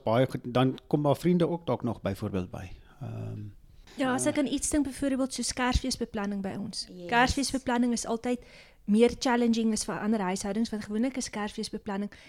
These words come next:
Speaker 2: hierdie Kersfees is ons by ouma van mamma.
Speaker 3: Okay.
Speaker 2: Maar nou moet jy in gedagte hou, jou ander kind moet by pappa uitkom en by daai kant se familie ook, en dan maak dit half moeilik, veral as die gesinne begin ver bly en hulle besluit, "Okay,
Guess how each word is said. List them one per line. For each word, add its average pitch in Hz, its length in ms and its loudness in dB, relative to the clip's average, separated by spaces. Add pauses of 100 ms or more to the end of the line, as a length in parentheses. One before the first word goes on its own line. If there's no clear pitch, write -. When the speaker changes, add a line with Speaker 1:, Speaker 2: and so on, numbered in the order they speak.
(120)
Speaker 2:
hierdie 226 240 4
Kersfees 220 420 0
is 196 120 -4
ons 202 220 -2
by 180 280 -4 (140)
ouma 202 240 2
van 160 240 -8
mamma. 170 340 -2 (420)
Speaker 3:
Okay. 160 340 -20 (280)
Speaker 2:
Maar 190 200 0
nou 190 120 0
moet 220 160 2
jy 214 80 0
in 196 80 -2
gedagte 185 420 -4
hou, 185 80 0
jou 180 100 -2
ander 220 260 0
kind 185 200 -4
moet 190 160 -4
by 175 240 -6 (300)
pappa 262 280 2
uitkom 220 420 2
en 185 140 0
by 175 180 -4
daai 185 280 4 (120)
kant 202 220 -2
se 208 100 -4
familie 180 480 -2
ook, 196 320 2
en 185 180 -4 (340)
dan 190 160 2
maak 180 200 0
dit - 120 0
half 180 240 0
moeilik, 190 320 2
veral 233 280 0
as 220 200 0
die 202 200 0
gesinne 214 340 0
begin 202 240 -4
ver 208 320 0
bly 185 180 -2
en 175 60 0
hulle 180 100 -2
besluit, 185 340 -6
"Okay, 185 240 -6